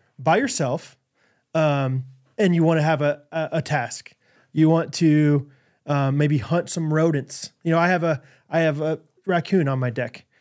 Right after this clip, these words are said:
How fun would it be, and how good would it be exercise-wise for an outdoorsman to find the raccoon and then run, race him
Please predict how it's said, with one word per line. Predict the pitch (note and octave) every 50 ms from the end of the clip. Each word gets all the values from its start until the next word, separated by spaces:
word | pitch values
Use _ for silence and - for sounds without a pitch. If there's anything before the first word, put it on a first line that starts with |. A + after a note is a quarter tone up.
| _ _
How | - E3+ F3
fun | E3+ - G3+ F#3+ F#3
would | F3+ E3+
it | D#3 D#3 C#3
be, | C3+ C#3+ C#3 C#3 D3
and | D3+ C#3+
how | C3 D#3 D#3
good | C#3+ B2+ F3+ F3+ E3+
would | D#3 D#3
it | D3+ B2+
be | C3+ C#3
exercise-wise | C#3+ D3 C#3+ - D3 C3 - C3+ C3 A2+ B2+ B2 A#2+ -
for | - C#3+
an | C3
outdoorsman | C3 C3+ C3 C3+ C3 B2 A2+ B2+ B2+ B2+ B2 - - - _ _ _
to | - C3 A#2 -
find | - - G3 A#3 A#3
the | G3+
raccoon | E3 D3+ C#3 C3 - - C#3 C3 C3 C3+ B2+ - - - _ _ _ _ _ _ _
and | C#3 C3+
then | C3 A#2+ A#2 A2
run, | A#2 B2 A2+ A#2+ A#2+ A#2+ B2 B2+ D3 E3 F#3+ G#3 G3 - _
race | D3 D3+ E3 F#3 G3+ G3 -
him | D#3+ C#3 C3